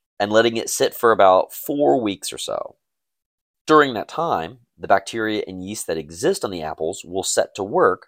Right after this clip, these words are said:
having been given an ideal environment, and will begin to ferment the apple scraps. As the yeast feast on the sugar, they produce alcohol. So think apple cider. But then,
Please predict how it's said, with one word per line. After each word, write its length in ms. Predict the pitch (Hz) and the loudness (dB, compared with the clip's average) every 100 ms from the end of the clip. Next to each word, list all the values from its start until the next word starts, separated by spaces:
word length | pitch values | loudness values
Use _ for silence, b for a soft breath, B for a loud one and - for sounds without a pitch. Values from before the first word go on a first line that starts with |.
| _ | _
having 320 | - 107 101 | -10 -10 -8
been 140 | 90 90 | -12 -6
given 280 | 85 76 87 | -4 -4 -8
an 120 | 76 | -8
ideal 400 | 69 67 69 67 | -10 -10 -12 -8
environment, 480 | 87 165 101 78 - _ _ _ _ _ | -4 -4 -6 -12 -18 _ _ _ _ _
and 100 | 104 | -6
will 80 | 107 | -2
begin 340 | 101 95 95 101 | -2 -2 -4 -4
to 60 | |
ferment 380 | - 104 78 - | -6 -6 -6 -10
the 140 | 95 | -4
apple 240 | 110 - 82 | -2 -2 -4
scraps. 560 | - - - - - _ _ _ _ _ _ _ _ _ - | -12 -16 -16 -16 -18 _ _ _ _ _ _ _ _ _ 4
As 280 | 113 120 | 4 4
the 80 | 101 | -4
yeast 400 | 92 120 120 - _ | -6 -6 -6 -10 _
feast 340 | 175 151 110 - | -8 -6 -6 -8
on 120 | 87 | -10
the 40 | |
sugar, 460 | - 202 98 90 - _ | -4 -2 -2 -6 -10 _
they 160 | 80 113 | -2 -2
produce 560 | 131 90 78 - - _ - | -2 -10 -10 -10 -12 _ -6
alcohol. 560 | 240 - 85 - - _ _ _ | -2 0 0 -2 -8 _ _ _
So 160 | - 113 | -6 -4
think 400 | 123 113 98 - _ - | 0 -2 -4 -14 _ -8
apple 180 | 82 80 | -6 -4
cider. 380 | - 78 - - _ _ _ _ _ _ _ _ | 2 2 0 -8 _ _ _ _ _ _ _ _
But 180 | - - | -14 -4
then, 460 | 170 220 107 92 | -2 0 -4 -8